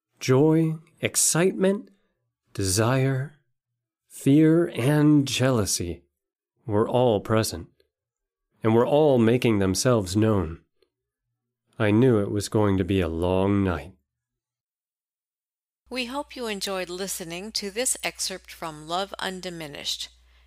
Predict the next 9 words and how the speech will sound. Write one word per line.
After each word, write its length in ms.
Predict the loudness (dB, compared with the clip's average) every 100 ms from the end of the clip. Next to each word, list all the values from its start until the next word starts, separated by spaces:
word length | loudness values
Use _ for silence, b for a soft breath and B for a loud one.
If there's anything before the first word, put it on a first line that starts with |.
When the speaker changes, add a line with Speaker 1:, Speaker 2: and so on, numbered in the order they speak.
| _
Speaker 2:
If 180 | -8 -6
you 140 | -8
would 140 | -8 -8
like 200 | -8 -8
to 140 | -12
hear 180 | -10 -10
the 140 | -10
entire 500 | -14 -14 -10 -8 -8 -8
audiobook 760 | -10 -10 -14 -12 -12 -14 -18